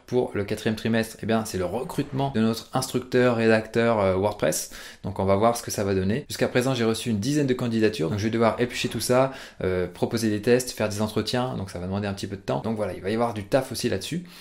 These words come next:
Ça va prendre un petit peu de temps. Mais voilà, c'est important pour trouver, encore une fois, la bonne personne qui s'intègre bien dans l'équipe et qui puisse, euh, bah, dépoter tout ça pour qu'on puisse faire des bonnes formations et continuer de rédiger des articles au top sur W P Marmite.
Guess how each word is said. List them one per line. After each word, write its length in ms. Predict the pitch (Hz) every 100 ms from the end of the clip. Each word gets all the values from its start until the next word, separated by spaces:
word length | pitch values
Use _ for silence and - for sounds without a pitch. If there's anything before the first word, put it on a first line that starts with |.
| -
Ça 140 | -
va 60 | 87
prendre 200 | - 117
un 60 | 110
petit 120 | -
peu 100 | 107
de 40 |
temps. 160 | - 143
Mais 320 | 123 143 143 107
voilà, 180 | 95 -
c'est 220 | - -
important 520 | 143 139 104 127 131
pour 240 | 135 101 95
trouver, 440 | - 113 117 104 -
encore 220 | 107 107 110
une 40 |
fois, 280 | 107 104 -
la 160 | 104 123
bonne 200 | 135 127
personne 440 | 120 - 139 147 -
qui 120 | -
s'intègre 440 | 107 101 107 90
bien 220 | 90 123
dans 100 | 127
l'équipe 360 | 120 120 143 139 - - -
et 100 | 107
qui 120 | 95
puisse, 380 | 98 120 120 -
euh, 460 | 101 92 90 87 85
bah, 260 | 85 90 - -
dépoter 580 | 87 107 120 123 127 131
tout 100 | 113
ça 180 | 131 131
pour 180 | 104
qu'on 160 | - 104
puisse 240 | 98 131
faire 180 | - 107
des 80 | 95
bonnes 160 | 98 110
formations 500 | 104 98 - 123 120
et 120 | -
continuer 400 | - 107 107 110
de 160 | 90
rédiger 480 | 92 98 95 110 127
des 140 | - 101
articles 340 | 95 139 - - 113
au 80 |
top 340 | 110 127 135 - -
sur 360 | - - 120 127
W 200 | 98 101
P 100 | 123
Marmite. 460 | 104 98 101 -